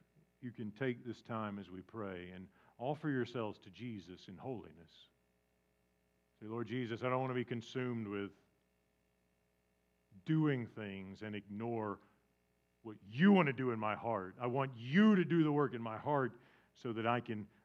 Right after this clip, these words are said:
live a life that amplifies your love to God and to neighbor." Whether I like them or not. <laughs>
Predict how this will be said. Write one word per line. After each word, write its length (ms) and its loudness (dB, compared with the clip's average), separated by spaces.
live 640 2
a 80 -2
life 600 -2
that 180 -8
amplifies 1000 -2
your 520 -2
love 580 -2
to 80 -20
God 640 -6
and 240 -10
to 100 -10
neighbor." 400 -12
Whether 300 -2
I 140 2
like 360 0
them 200 0
or 200 0
not. 400 -4
<laughs> 80 -10